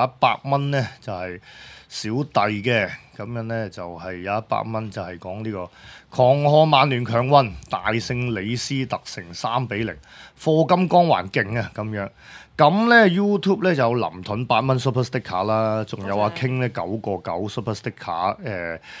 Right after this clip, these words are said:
Speaker 1: 林，阿 King 嗰個九個九就係手指公公仔，林盾嗰個就係八蚊公仔，跟住呢，仲有呢，就係 K Benjamin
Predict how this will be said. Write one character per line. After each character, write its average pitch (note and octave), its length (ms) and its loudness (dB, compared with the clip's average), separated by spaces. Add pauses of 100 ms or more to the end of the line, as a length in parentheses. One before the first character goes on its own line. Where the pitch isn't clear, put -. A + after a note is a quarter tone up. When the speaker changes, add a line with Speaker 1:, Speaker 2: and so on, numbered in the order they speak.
(440)
Speaker 1:
林， A#2 360 0
阿 C3+ 140 6
King F3 300 4
嗰 E3 120 4
個 C3+ 240 2
九 D3 160 6
個 A#2 120 0
九 C3+ 80 4
就 C3 100 2
係 G#2+ 60 2
手 A2 200 -2
指 A#2+ 120 -8
公 C3 160 0
公 C3 200 0
仔， A2 100 0 (120)
林 G2+ 440 -4
盾 G2+ 220 -8
嗰 A2 80 -2
個 A2+ 60 0
就 G2 80 -4
係 E2+ 60 -8
八 G2 160 -4
蚊 A2 240 -4
公 A2 220 -6
仔， F#2+ 100 -8 (720)
跟 D#3+ 320 6
住 C#3 140 -2 (140)
呢， C3+ 240 6
仲 G#2+ 260 -4
有 G#2 180 0
呢， B2+ 80 2
就 A2 120 -4
係 G2 100 -6
K F#3+ 240 0
Benjamin D3+ 640 2